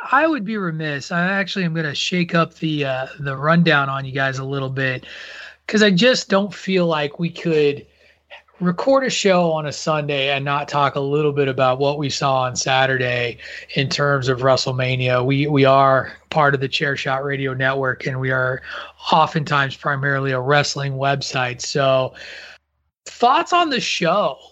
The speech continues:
Like, what really stood out to you? What, what was great? I thought it was a great first night. I thought the main event was fantastic.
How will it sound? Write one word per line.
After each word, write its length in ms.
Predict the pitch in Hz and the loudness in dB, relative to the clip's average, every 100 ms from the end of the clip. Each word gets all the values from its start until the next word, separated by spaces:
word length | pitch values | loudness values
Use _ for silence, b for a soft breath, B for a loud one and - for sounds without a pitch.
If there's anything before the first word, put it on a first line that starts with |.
| _ - | _ -12
Like, 240 | 202 190 170 | -4 -4 -2
what 340 | 175 233 240 | 0 -2 -2
really 220 | 254 233 | -4 -4
stood 260 | - 202 180 | -4 -2 0
out 260 | 202 233 - | 2 0 -2
to 140 | 220 | -2
you? 360 | 220 220 214 202 | 0 0 0 0
What, 560 | 180 190 220 185 - | 0 2 2 2 -2
what 240 | 202 220 196 | 2 2 2
was 180 | 175 | 0
great? 300 | 165 190 196 | 2 2 2
I 100 | 185 | 2
thought 220 | 196 233 226 | 2 2 2
it 80 | |
was 160 | 190 175 | 0 -2
a 40 | |
great 400 | 165 170 180 214 | -4 0 0 0
first 320 | - 190 175 170 | -4 -4 -4 -2
night. 400 | 170 180 180 - B B B - | 0 0 -2 -12 B B B -4
I 100 | 160 | -2
thought 520 | 156 170 160 156 160 - - _ - - | 2 2 2 2 0 -6 -16 _ -18 -8
the 180 | 196 160 | 0 4
main 260 | 175 196 | 4 4
event 300 | 180 175 185 | 4 2 0
was 200 | 180 147 | -2 -6
fantastic. 1120 | - 160 143 - 170 170 175 170 165 - - | -4 -4 -4 -2 0 0 0 -2 -2 -8 -20